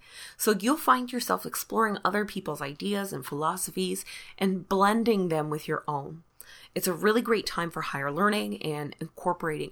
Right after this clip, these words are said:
art into your regular life and practice. So art and creativity and, uh, like, color, paint, color, exploring the rainbow. These are common themes with the Temperance card.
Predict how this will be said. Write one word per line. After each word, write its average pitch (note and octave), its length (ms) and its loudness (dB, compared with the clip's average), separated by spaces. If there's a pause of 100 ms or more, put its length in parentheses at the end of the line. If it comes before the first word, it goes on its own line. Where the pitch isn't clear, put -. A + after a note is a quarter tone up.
art - 360 6
into D#3+ 240 -4
your D3+ 100 -2
regular D3 400 -4
life D3 240 -10
and C#3+ 100 -12
practice. - 360 -8
So D3 220 -8 (400)
art F#3+ 300 10
and D#3+ 120 -2
creativity D#3+ 840 -2
and, C#3+ 380 -4
uh, - 180 -6 (220)
like, E3 160 -10
color, - 520 0
paint, E3 260 -6 (200)
color, E3 440 -2 (360)
exploring E3+ 560 0
the D3+ 80 0
rainbow. D3 480 0
These G3 200 -2
are C#4 160 0
common D3 460 -4
themes B2+ 500 -10
with D#3 160 -8
the C3 180 -6
Temperance - 560 -8
card. - 360 -4